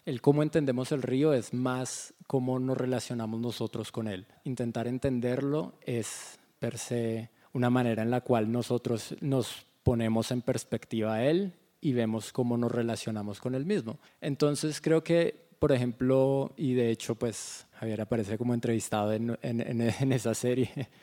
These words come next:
Entonces, ahí hablábamos mucho como des-, desde detalles mínimos, como pensar, digamos, en qué posición se ponen las casas en un pueblo, o simplemente pensar,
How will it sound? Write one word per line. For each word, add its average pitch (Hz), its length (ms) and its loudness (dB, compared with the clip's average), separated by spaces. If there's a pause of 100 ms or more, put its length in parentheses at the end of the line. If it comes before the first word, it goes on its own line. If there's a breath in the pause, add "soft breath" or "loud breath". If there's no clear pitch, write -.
Entonces, 117 880 0
ahí 120 320 2
hablábamos 120 560 2
mucho 123 320 2
como 127 260 4
des-, 120 320 2
desde 120 880 2 (220 soft breath)
detalles 123 760 2
mínimos, 165 640 4
como 135 280 0
pensar, 113 720 0 (320 soft breath)
digamos, 123 460 0
en 127 60 -2
qué 120 100 0
posición 117 460 -2
se 113 100 -4
ponen 120 260 0
las 117 160 -2
casas 107 320 -4
en 113 100 -2
un 107 100 -4
pueblo, 104 640 -2 (320 loud breath)
o 117 320 0
simplemente 113 680 -2
pensar, 110 880 -2